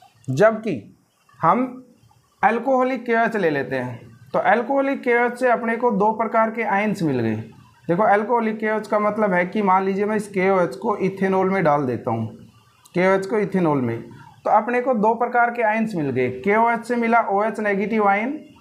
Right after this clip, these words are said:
और इससे मिला, इसका एच हटाओ, इससे मिला ethoxide ion, ethoxide ion। ओके, दो प्रकार के ions हैं। जबकि aqueous solution में केवल और केवल ओएच type के ही आयन थे। के positive था वो अलग बात है,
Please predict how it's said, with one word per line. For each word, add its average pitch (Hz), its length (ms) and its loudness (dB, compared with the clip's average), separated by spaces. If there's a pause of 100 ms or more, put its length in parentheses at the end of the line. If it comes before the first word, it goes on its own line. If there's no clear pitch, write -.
(320)
और 175 260 2
इससे 220 300 0
मिला, 220 240 2
इसका 220 320 0
एच 220 100 -4
हटाओ, 196 460 -2 (680)
इससे 190 240 0
मिला 226 340 2
ethoxide 170 680 0
ion, 117 440 -2 (920)
ethoxide 175 640 2
ion। 113 380 -4 (340)
ओके, 190 300 2
दो 156 380 2
प्रकार 208 360 2
के 202 100 -2
ions 170 280 -2
हैं। 143 120 -4
जबकि 208 680 -2 (320)
aqueous 254 340 2
solution 220 500 0
में 226 160 -2
केवल 214 340 2
और 220 80 0
केवल 220 340 -2 (180)
ओएच 202 400 0
type 190 280 2
के 202 60 0
ही 196 240 0
आयन 147 380 0
थे। 139 100 2
के 202 180 0
positive 220 460 0
था 214 60 2
वो 214 100 4
अलग 233 180 2
बात 220 300 0
है, 180 240 -8